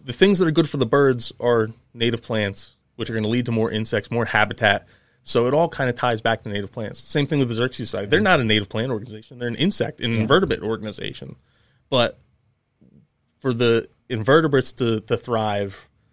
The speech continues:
Speaker 1: the native plants and, and the habitat needs to thrive. Same things with Ducks Unlimited, same thing with National Wild Turkey Federation, and all these organizations we're having on. They all tie back to native plants. The other thing I'll point out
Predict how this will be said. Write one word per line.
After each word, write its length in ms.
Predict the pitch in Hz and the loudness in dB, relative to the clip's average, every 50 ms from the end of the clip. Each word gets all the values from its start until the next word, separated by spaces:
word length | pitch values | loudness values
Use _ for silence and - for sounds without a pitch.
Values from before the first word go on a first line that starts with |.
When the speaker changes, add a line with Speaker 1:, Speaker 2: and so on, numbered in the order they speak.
| _ _ _ _ - - _ _ | _ _ _ _ -20 -20 _ _
Speaker 1:
the 80 | - 110 | 0 2
native 260 | 117 120 113 104 - | 4 4 4 2 0
plants 360 | - 123 120 120 110 - - | -2 0 2 2 0 0 -2
and, 280 | 110 104 104 107 101 - | -4 -4 -4 -4 -6 -8
and 160 | 101 98 98 | -8 -6 -6
the 60 | 98 | -4
habitat 500 | 90 - 117 123 117 110 - 104 101 - | 0 2 4 4 4 2 -2 -6 -6 -6
needs 140 | - 98 - - | -10 -14 -18 -20
to 60 | _ | _
thrive. 280 | _ - 120 113 - | _ -14 -14 -14 -12
Same 200 | - - 110 110 | -8 -6 -4 -4
things 260 | 110 - 120 113 113 - | -4 -4 -6 -6 -6 -8
with 120 | 113 - | -6 -4
Ducks 220 | - 110 - - | -4 -4 -4 -4
Unlimited, 420 | 120 110 107 110 110 107 110 107 - | -4 -4 -4 -4 -4 -4 -6 -6 -6
same 160 | - 107 107 | -6 -8 -8
thing 240 | 110 - 113 110 110 | -6 -6 -6 -4 -4
with 200 | 110 107 - - | -6 -6 -6 -6
National 300 | 113 113 - - 120 110 | -6 -6 -4 -2 0 2
Wild 200 | 117 113 113 - | 4 2 2 0
Turkey 240 | - 113 - - 113 | -4 -6 -6 -8 -6
Federation, 560 | - 120 107 110 107 107 107 - - 113 110 | -4 -4 -2 -2 -2 -4 -4 -4 -4 -4 -4
and 140 | 107 107 117 | -2 0 2
all 160 | 131 143 139 | 2 2 4
these 240 | 139 131 120 113 - | 4 2 0 0 -2
organizations 480 | - 127 117 113 113 113 117 110 - 117 | -4 -4 -2 -2 -2 -2 -2 -2 -2 0
we're 60 | 110 | 0
having 220 | 107 107 104 104 107 | 0 0 0 -2 -2
on. 280 | 113 110 110 104 92 - - - _ _ _ _ | -2 -2 -4 -4 -6 -10 -14 -20 _ _ _ _
They 80 | - 110 | -6 -2
all 180 | 123 156 151 147 | 0 0 0 -2
tie 240 | - - 139 131 | -2 0 2 2
back 240 | 123 - 127 120 - | 4 4 4 2 2
to 60 | - | 2
native 300 | 113 110 110 107 101 - | 2 2 2 2 0 -4
plants. 520 | - - 127 123 120 113 101 98 - - - _ _ _ _ _ _ _ _ _ _ _ _ - | -8 -6 -4 -2 -2 -2 -2 -4 -8 -12 -14 _ _ _ _ _ _ _ _ _ _ _ _ 2
The 100 | 120 156 | 6 6
other 160 | 214 240 214 | 8 6 6
thing 200 | - 160 135 117 | 4 2 2 2
I'll 100 | 110 110 | 0 0
point 240 | - 123 113 110 107 | -2 -2 -2 0 2
out 220 | 104 107 113 - | 2 0 0 -2